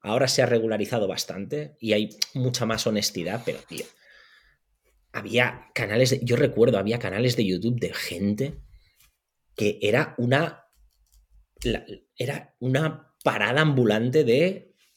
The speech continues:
a ver quién, o sea, s-, recomendaban y vendían y mentían y se ganaban tan bien la vida con eso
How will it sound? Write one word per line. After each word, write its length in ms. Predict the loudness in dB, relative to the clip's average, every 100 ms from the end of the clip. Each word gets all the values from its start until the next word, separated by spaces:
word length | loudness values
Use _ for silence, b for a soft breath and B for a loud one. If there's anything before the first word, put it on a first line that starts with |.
| -4
a 100 | 0
ver 220 | 4 2
quién, 360 | 2 2 2 0
o 40 | -4
sea, 140 | -4
s-, 200 | -4 -6 -10 -20 -12
recomendaban 840 | -2 0 2 2 4 2 2 2 2
y 60 |
vendían 720 | 2 2 0 4 4 2 0 -4 B B B B -2
y 120 | 0
mentían 920 | 2 0 2 6 6 6 2 -2 -4 b b
y 100 | 2
se 140 | 2
ganaban 360 | 0 -4 -4 -2
tan 200 | 2 4
bien 200 | 4 4
la 80 | 2
vida 280 | 0 0 -2
con 120 | -2
eso 360 | -2 -2 -6